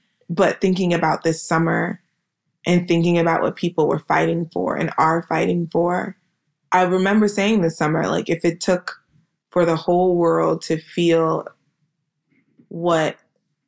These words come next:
danger for your life feels like and to have to sit still for this moment to happen, then, like, I'd do another covid if I needed to. You know, like,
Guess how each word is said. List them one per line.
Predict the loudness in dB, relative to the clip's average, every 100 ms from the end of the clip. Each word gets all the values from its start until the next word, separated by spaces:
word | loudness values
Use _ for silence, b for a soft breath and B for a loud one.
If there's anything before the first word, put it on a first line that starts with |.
| _ _ _
danger | -4 -2 0 0 -2
for | 0 0
your | 0 2
life | 2 0 -2
feels | -2 0 2 0
like | -2 -2 -4 -12 _ _ _ _ _ _ _ _ _ _ _ _ _ -2
and | 0 0
to | -2
have | -2 -2
to | -4
sit | -4 -4 -4
still | -2 0 2 2 0 -2 -8 _ _ _ _
for | 0
this | 2 2
moment | 2 2 2
to | 0
happen, | 0 0 0 2 2
then, | 2
like, | 2 0 2
I'd | 2 2
do | 0 0
another | 0 -2 -2
covid | -2 -4 -2 -6 -6
if | -6
I | -4
needed | -6 -8
to. | -8 -10 -12 _ _ _
You | 0 2
know, | 4
like, | 2 0